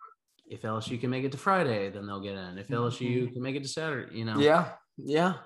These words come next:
Speaker 3: Uh, it's disappointing
Speaker 2: It's
Speaker 3: to see since we started out fifteen and one, obviously, uh, ranked number six or s-, five in the nation. Uh, it's just, just
Speaker 1: Sixteen and seven now. Tough.
Speaker 3: It is. It is. Well, yeah.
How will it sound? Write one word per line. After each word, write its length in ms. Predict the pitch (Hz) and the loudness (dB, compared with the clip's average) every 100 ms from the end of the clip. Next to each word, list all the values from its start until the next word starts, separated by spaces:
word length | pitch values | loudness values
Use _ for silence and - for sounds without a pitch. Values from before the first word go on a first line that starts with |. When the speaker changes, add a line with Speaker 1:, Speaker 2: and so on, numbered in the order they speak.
| - | 0
Speaker 3:
Uh, 320 | 151 156 151 | 4 6 4
it's 180 | 165 165 | 2 -2
disappointing 520 | 190 180 147 185 180 | 0 2 4 4 4
Speaker 2:
It's 80 | 139 | 0
Speaker 3:
to 40 | - | 0
see 280 | 160 170 175 | 4 6 4
since 260 | 170 147 | 2 -2
we 80 | 151 | 0
started 300 | 135 147 147 | 4 6 6
out 260 | 143 123 - | 4 4 -2
fifteen 380 | 139 - 156 135 | -6 -4 -2 0
and 160 | 117 | 0
one, 360 | 113 127 151 151 _ _ _ | -2 -2 -2 -6 _ _ _
obviously, 720 | 113 117 123 123 - 139 143 143 - _ _ - | 2 4 4 2 0 0 0 -4 -16 _ _ -12
uh, 220 | 104 101 | -6 -4
ranked 260 | 98 110 117 | -2 -2 0
number 160 | 113 107 | -2 -4
six 440 | - - 120 113 | -8 -4 -4 -4
or 60 | 117 | -6
s-, 240 | 107 - - | -6 -6 -4
five 280 | 117 110 117 | 2 4 4
in 80 | 107 | 0
the 60 | |
nation. 560 | 101 110 131 95 98 - - - _ _ _ - - - | -2 -4 -4 -6 -10 -8 -8 -8 _ _ _ -18 -14 -12
Uh, 380 | - 92 90 80 - | -10 -8 -10 -12 -12
it's 160 | 101 95 | -10 -8
just, 360 | 101 - - | -6 -8 -10
just 100 | - | -8
Speaker 1:
Sixteen 460 | - 123 - 123 117 | -6 -6 -4 -2 0
and 100 | 104 | -2
seven 400 | - 107 107 101 | -4 -6 -6 -6
now. 300 | 101 98 - _ _ _ _ _ | -10 -12 -16 _ _ _ _ _
Tough. 220 | 110 98 - _ _ | -10 -10 -12 _ _
Speaker 3:
It 180 | 143 175 | 6 10
is. 320 | 381 190 120 - | 10 8 4 2
It 100 | 180 | 6
is. 260 | 185 117 - - - | 6 4 -2 -16 0
Well, 400 | 208 233 220 - | 6 6 6 0
yeah. 300 | 190 180 117 | 0 2 2